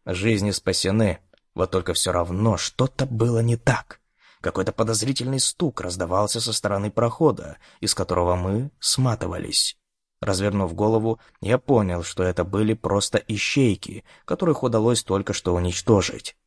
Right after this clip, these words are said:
Настоящая проблема ползет к нам на огромных механических лапах прямо сейчас. "Беги!" — раздался громкий и четкий женский крик. Повернув голову, я увидел, что Алисия сняла с себя верхнюю часть костюма и уже побледнела.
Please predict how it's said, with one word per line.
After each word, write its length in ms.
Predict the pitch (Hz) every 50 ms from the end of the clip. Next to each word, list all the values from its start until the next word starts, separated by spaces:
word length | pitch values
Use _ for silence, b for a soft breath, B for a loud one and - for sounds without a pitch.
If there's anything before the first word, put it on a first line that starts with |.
| _ _ _ _ _ -
Настоящая 520 | 98 90 - - 101 101 92 - 92 90
проблема 480 | - - 87 85 85 90 95 101 95 87
ползет 380 | - 90 87 82 85 85 -
к 80 | - 92
нам 300 | 90 90 92 104 104 b b b b b
на 180 | - 90 90 87
огромных 680 | 82 85 92 90 104 113 113 117 113 113 117 110 -
механических 720 | 107 104 - 101 98 101 95 - 90 - - 95 - - -
лапах 420 | 87 85 92 95 - 107 98 -
прямо 280 | - - 87 85 87 90
сейчас. 600 | - 104 98 - - 117 92 - - - - - _ _ _ _ _ _ _ _ _ _ _ _ _ _ _ _ _ _ _ _ _ _
"Беги!" — 540 | - 143 196 240 214 226 294 294 254 185 127 - _ _ _ _ _ _
раздался 520 | 113 117 120 104 101 120 117 107 - 120
громкий 480 | 107 - - 104 120 135 131 127 - 135
и 180 | - - 131 110
четкий 400 | - - 113 107 - - 117 113
женский 460 | 95 98 104 98 92 - - 113 101
крик. 400 | - 117 117 95 - - - _ _ _ _ _
Повернув 420 | - 92 92 92 92 92 87 80 90
голову, 420 | 101 120 113 92 - - - B B B B B B
я 140 | 85 98 117
увидел, 320 | 120 143 156 143 143 127
что 200 | - - 135 127
Алисия 440 | 120 120 120 139 131 - - 131 117
сняла 360 | - - 123 127 127 123 110
с 80 | - -
себя 220 | - 104 95 101
верхнюю 380 | 101 110 107 - - 107 98 -
часть 240 | - 101 95 -
костюма 540 | - 101 92 - - 127 135 135 135 131 131 B B B B
и 80 | - 107
уже 300 | 107 98 85 92 113 110
побледнела. 680 | - 113 120 127 123 127 139 135 117 101 - - -